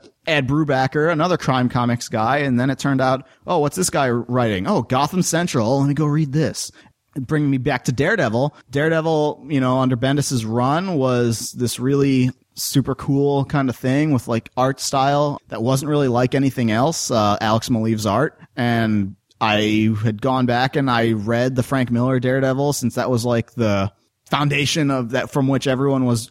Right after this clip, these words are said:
was sort of drawing this stuff upon, the sort of noir comics stuff. And yeah, you could sort of see the Koike influence in that old era Frank Miller things. So, I mean, yeah, Daredevil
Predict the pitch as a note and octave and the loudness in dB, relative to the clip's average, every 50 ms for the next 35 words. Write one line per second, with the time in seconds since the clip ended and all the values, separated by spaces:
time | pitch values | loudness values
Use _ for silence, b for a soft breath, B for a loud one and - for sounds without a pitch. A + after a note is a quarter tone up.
0 | - - C#3 - - D3 C3+ C3 A#2 A#2+ C3 C3+ D#3 E3+ F3 C#3+ A#2+ - - - | -4 -4 -2 -2 0 2 2 2 2 2 2 2 2 0 0 0 -2 -2 -2 -4
1 | A#2 - A#2+ G#2+ - A2+ A2 G#2+ A2+ B2+ C3 B2 A2+ - C#3 B2 A#2+ A#2 A#2 A2+ | -4 -4 -4 -6 -4 -2 -2 0 0 0 0 -2 -2 -2 -2 0 0 2 2 2
2 | A#2 A#2 A#2 A#2 A2+ - C3 B2+ A#2+ A#2+ A2 - - - - - - - C#3 A2 | 2 2 2 0 0 0 0 0 0 0 -2 -2 -4 -4 -4 -4 -2 0 0 2
3 | G#2+ A#2+ - - - B B B B - C3 B2+ B2+ B2 A#2+ A#2+ A#2 A#2 A2+ G#2+ | 2 0 -2 -4 -20 B B B B -8 -4 -2 -2 0 0 0 2 2 0 0
4 | A2 A#2 _ _ _ - D#3 C#3+ C#3 C3+ C3+ C3+ B2+ C#3+ B2+ - - D3+ C3 A#2 | -2 -8 _ _ _ -4 0 2 2 2 2 2 2 0 -2 0 0 0 0 0
5 | - - - D3+ C#3+ C#3 B2+ - - - C#3 C3+ C3+ B2+ - C3+ B2 B2 B2+ B2+ | -2 -2 0 0 2 2 0 0 0 0 0 0 0 0 0 0 0 2 0 0
6 | B2+ - D3 C3+ B2+ B2 A#2+ A#2+ - - C#3 B2 B2 B2 A#2+ A#2 A#2 A#2 - _ | -2 0 0 0 2 2 2 0 -2 -2 -2 0 0 2 2 2 0 0 -2 _
7 | - B2+ A#2+ A#2 A#2 - - - C#3+ C3+ C3 C3 B2+ B2 - - B2+ B2 A#2+ A#2 | -4 -2 0 0 -2 -4 -4 -2 0 0 2 0 0 -2 -2 -2 0 0 2 0
8 | A#2 - - C3 A#2+ A2+ A#2 B2 A#2+ A#2+ A#2 A2+ G#2+ G#2 G2+ G#2 G#2+ - - - | 0 0 0 0 0 0 0 0 0 2 2 2 2 0 -2 -2 -6 -12 -18 -8
9 | - C#3 B2+ A#2+ A2+ A2+ A#2+ A#2+ - B B B B B B - G3 F#3 F#3 G3 | -4 -2 0 0 2 0 0 -2 -2 B B B B B B -4 -2 0 0 0
10 | G3+ A3+ C4 C4 G3+ D3+ C3 E3 E3+ G3 G3+ G3 F#3+ G3 G3 F#3+ F#3+ F3+ F3 F#3 | 0 0 0 0 0 0 0 0 0 0 0 0 0 0 0 2 0 0 -2 -4